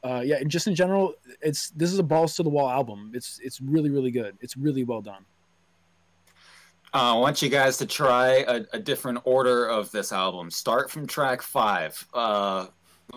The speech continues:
Speaker 2: uh, this is something I do several times. I just love being punched in the face the second the, the, the fir-, from the first note that you hear, and then, um, yeah, and then the second, uh, song. I love Unending,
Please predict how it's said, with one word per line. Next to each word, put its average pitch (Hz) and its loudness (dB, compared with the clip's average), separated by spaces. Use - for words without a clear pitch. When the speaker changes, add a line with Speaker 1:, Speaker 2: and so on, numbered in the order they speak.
Speaker 2:
uh, 123 -4
this 120 -6
is 127 -4
something 143 0
I 123 2
do 127 0
several 123 4
times. 107 0
I 107 0
just 107 -4
love 117 2
being 123 -2
punched 123 -4
in 120 -4
the 110 -2
face 113 -2
the 110 -8
second 113 -2
the, 110 -4
the, 104 0
the 107 -4
fir-, 123 -2
from 120 -2
the 104 0
first 117 0
note 110 0
that 110 0
you 104 0
hear, 117 2
and 120 2
then, 110 0
um, 101 2
yeah, 104 2
and 107 0
then 117 0
the 113 -2
second, 120 0
uh, 107 4
song. 113 2
I 107 0
love 127 4
Unending, 131 0